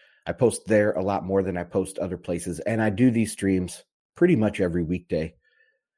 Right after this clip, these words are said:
And I put 'em out on my podcast feed. You can, uh, go to bitcoin and markets dot com and sign up. You can find me in any podcast app. Just look for Bitcoin and Markets. Um, what else? Oh, I'm on Rumble and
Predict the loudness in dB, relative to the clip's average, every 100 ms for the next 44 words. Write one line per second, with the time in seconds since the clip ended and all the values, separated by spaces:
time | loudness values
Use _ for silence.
0 | _ _ _ _ _ _ _ 4 4 4
1 | 4 4 6 4 2 0 0 0 0 -2
2 | 0 2 2 0 -8 _ _ _ _ -8
3 | -6 -4 -4 -4 -10 -12 -10 -8 -2 -2
4 | 0 -2 0 0 2 0 0 -2 -6 -6
5 | -4 -4 -2 -4 -4 -2 0 -2 -2 -8
6 | _ _ _ _ _ _ _ -8 -6 -2
7 | 0 2 2 0 0 -2 -2 -2 0 -2
8 | -2 -2 -2 -4 -10 -8 -6 -6 -4 -4
9 | -4 -4 -4 -4 -4 -2 0 0 0 -2
10 | -2 -6 -14 _ _ _ _ _ _ _
11 | _ _ -8 -4 -2 -2 -4 -4 2 4
12 | 4 0 -6 -10 _ _ 2 4 6 4
13 | 2 2 2 2 4 6 6 4 0